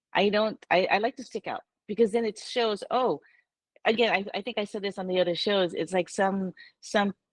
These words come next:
you, you want people to say, Oh, she's, you know, Iglesia Ni Cristo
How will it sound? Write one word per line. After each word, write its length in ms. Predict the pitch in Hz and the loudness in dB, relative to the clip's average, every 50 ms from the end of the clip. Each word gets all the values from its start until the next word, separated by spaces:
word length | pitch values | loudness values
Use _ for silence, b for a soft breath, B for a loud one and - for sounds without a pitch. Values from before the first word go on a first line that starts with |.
| _ _ | _ _
you, 180 | - 202 220 240 | 0 2 2 4
you 200 | 165 214 233 240 | 4 4 6 6
want 180 | 247 233 233 | 6 4 4
people 220 | - 254 226 - 220 | 0 -6 -8 -6 -6
to 80 | 202 220 | -6 -4
say, 280 | - - 202 190 - - _ _ | -4 -2 -2 -2 -2 -4 _ _
Oh, 340 | - 294 415 466 - 151 - _ _ _ _ _ _ _ _ _ | 2 2 2 2 0 -2 -4 _ _ _ _ _ _ _ _ _
she's, 480 | - - - - 262 262 262 - - - | -16 -12 -8 -6 -6 -6 -6 -8 -12 -12
you 100 | - 254 | -10 -8
know, 80 | 247 247 | -6 -6
Iglesia 420 | - 226 214 240 269 277 - - | -4 -2 0 0 0 0 0 -2
Ni 120 | 226 208 196 | -4 -4 -4
Cristo 460 | - 330 392 - - - 165 131 | -4 -4 -4 -4 0 0 0 0